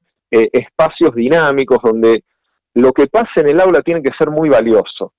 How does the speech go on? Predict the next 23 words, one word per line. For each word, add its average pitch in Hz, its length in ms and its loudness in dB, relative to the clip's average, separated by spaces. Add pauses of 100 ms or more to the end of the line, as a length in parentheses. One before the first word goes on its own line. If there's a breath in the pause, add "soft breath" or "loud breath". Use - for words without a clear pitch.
(300)
Eh, 101 460 2 (160)
valioso 190 580 0
en 127 100 -4
términos 160 340 0
de 123 80 0
conocimiento 156 840 -2 (440)
y 131 100 0
valioso 160 400 2
en 139 100 -4
términos 156 300 0
de 127 60 2
experiencia - 580 -2
personal. - 500 -6 (280)
No 151 160 0
puede 131 200 2
ser 120 80 -10
un 113 100 -4
aula 113 260 2
aburrida, 117 580 0
no 123 120 -2
puede 135 260 2
ser 123 120 0
algo 117 380 2